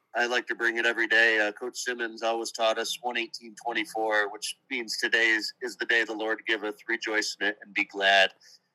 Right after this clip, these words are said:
And, uh, that's how I played, and that's how I trained, and that's how I practiced. I was always in the moment, and, um, and, uh, so both, you know,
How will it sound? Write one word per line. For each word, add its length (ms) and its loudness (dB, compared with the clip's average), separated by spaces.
And, 240 4
uh, 280 4
that's 200 2
how 220 4
I 100 4
played, 460 0
and 200 -6
that's 200 -2
how 140 0
I 240 4
trained, 400 2
and 120 -8
that's 180 -2
how 80 2
I 60 2
practiced. 600 0
I 100 -2
was 200 -6
always 300 0
in 100 -6
the 80 -6
moment, 440 2
and, 280 2
um, 420 2
and, 240 4
uh, 220 4
so 400 -4
both, 360 -4
you 80 -4
know, 140 -2